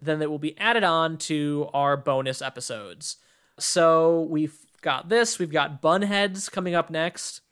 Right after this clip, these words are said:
the T V series that Amy Sherman Palladino made after Gilmore Girls. We're gonna watch the pilot.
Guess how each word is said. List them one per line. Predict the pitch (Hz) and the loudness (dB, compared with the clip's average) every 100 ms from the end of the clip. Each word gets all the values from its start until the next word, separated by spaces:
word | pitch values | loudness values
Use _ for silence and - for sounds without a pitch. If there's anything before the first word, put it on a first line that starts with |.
| _ 165 | _ -8
the | 151 147 143 | -4 -4 -4
T | - 185 | -2 0
V | 180 | 0
series | 170 170 160 147 | 0 2 2 0
that | 151 147 | -2 -2
Amy | 160 156 | -4 -2
Sherman | 151 160 151 | -2 -2 -2
Palladino | 143 151 147 147 143 139 | 0 0 2 0 -2 -2
made | 135 131 - - | 0 -2 -2 2
after | 214 196 | 2 2
Gilmore | 135 135 135 123 | -4 -4 -4 -8
Girls. | 123 117 156 | -8 -8 -6
We're | 151 | -6
gonna | 143 | -4
watch | 135 127 | -2 -4
the | 180 | -6
pilot. | - 139 127 147 | -4 -2 0 -2